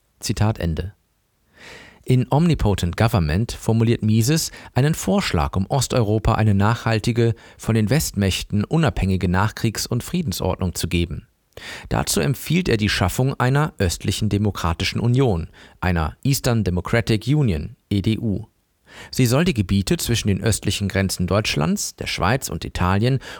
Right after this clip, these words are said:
und den westlichen Grenzen Russlands umfassen, einschließlich der Balkanländer. Diese Union würde sich, gemäß den damaligen Zahlenverhältnissen, über etwa siebenhunderttausend Quadratmeilen erstrecken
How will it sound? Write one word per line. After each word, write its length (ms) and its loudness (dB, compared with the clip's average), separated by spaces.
und 100 2
den 100 0
westlichen 540 -2
Grenzen 360 0
Russlands 480 -2
umfassen, 580 -2
einschließlich 580 -2
der 100 0
Balkanländer. 840 0
Diese 260 2
Union 440 2
würde 240 2
sich, 280 -2
gemäß 300 0
den 160 -2
damaligen 540 2
Zahlenverhältnissen, 1080 0
über 200 2
etwa 320 0
siebenhunderttausend 1000 0
Quadratmeilen 720 0
erstrecken 600 -2